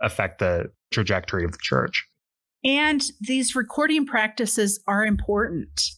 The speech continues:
Speaker 2: The day the church is organized, the Lord says, "Behold, a record shall be kept among you." And we don't do that particularly well all the time.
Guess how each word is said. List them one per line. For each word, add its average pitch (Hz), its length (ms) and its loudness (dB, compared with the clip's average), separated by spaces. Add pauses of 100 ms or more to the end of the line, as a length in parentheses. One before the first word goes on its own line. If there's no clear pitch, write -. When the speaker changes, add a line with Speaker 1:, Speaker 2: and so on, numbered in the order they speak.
(180)
Speaker 2:
The 202 80 2
day 220 320 2
the 285 120 0
church 226 320 0
is 208 140 0
organized, 202 680 2
the 202 100 0
Lord 220 300 2
says, 294 340 2
"Behold, 220 560 0 (300)
a 196 80 2
record 220 380 2
shall 214 200 2
be 196 120 0
kept 180 340 -2
among 180 300 2
you." 262 360 0 (200)
And 262 480 2
we 277 140 2
don't 311 340 2
do 349 280 4
that 302 280 2
particularly 294 800 0
well 262 480 2
all 196 200 2
the 196 100 0
time. 165 460 -2